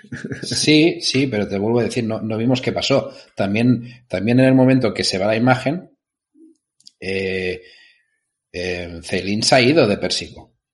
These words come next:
Speaker 2: O sea, y luego de golpe porrazo vemos una imagen donde está Ceilín en el suelo y Pérsico que se, que ya está por delante, sí, sí. Pero no, bueno, no sé,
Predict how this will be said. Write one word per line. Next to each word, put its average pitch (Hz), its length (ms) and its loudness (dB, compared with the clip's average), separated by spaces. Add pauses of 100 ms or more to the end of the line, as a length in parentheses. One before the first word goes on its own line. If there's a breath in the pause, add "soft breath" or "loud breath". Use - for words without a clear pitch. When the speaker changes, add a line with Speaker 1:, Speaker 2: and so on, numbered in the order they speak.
(320)
Speaker 2:
O - 80 -20
sea, 87 280 -6
y 95 100 -10
luego 110 300 2
de 127 100 6
golpe 123 220 2
porrazo 131 360 2
vemos 127 240 0
una 131 120 2
imagen 131 320 2
donde 117 220 0
está 107 320 -2
Ceilín 101 300 -6
en 117 120 -2
el 120 60 -4
suelo 135 280 0
y 131 60 2
Pérsico 113 400 -4
que 104 100 -6
se, - 300 -6 (420 loud breath)
que 101 160 0
ya 104 100 2
está - 200 0
por 110 140 0
delante, 95 440 0
sí, - 460 -10 (100)
sí. - 320 -18 (220)
Pero 87 160 -12
no, 82 340 -10
bueno, 95 220 -10
no 95 120 -8
sé, - 180 -8